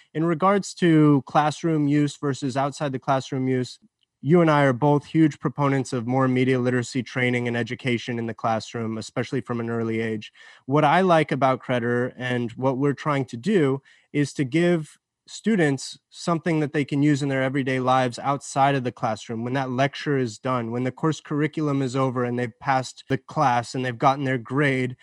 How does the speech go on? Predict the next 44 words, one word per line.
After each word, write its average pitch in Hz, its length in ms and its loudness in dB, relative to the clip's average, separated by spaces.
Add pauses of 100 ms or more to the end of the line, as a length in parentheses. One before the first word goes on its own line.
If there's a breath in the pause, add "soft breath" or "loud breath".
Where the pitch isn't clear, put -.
(120)
and 139 120 0
then 143 80 2
they 139 100 0
go 139 200 0
back 139 280 2
into 135 200 -4
the 131 100 -2
real 127 280 0
world, 127 400 0 (260 soft breath)
Credder 196 380 4
is 165 240 -2
always 156 380 4
there. 151 200 2
It's 117 220 -4
digital, 151 500 0
it's - 220 -6
twenty-four 139 400 -2
seven. 143 520 -2 (280 soft breath)
It 131 120 -2
is 135 140 0
a 143 60 -4
tool 160 340 0
that 160 140 -2
they 156 120 -2
can 147 200 -2
use 139 320 0
to 131 300 -2
help 139 260 -4
frame 139 400 -4
how 135 160 -2
they're 131 160 -2
thinking 143 320 -4
about 131 280 0
content 127 520 -6
and 123 220 -6
to, 131 280 0
uh, 123 300 0 (100)
really 143 240 2
participate 139 800 -4
in 127 80 -8
that 120 140 -4
media 131 280 -2
literacy 131 400 -4
process 123 720 -6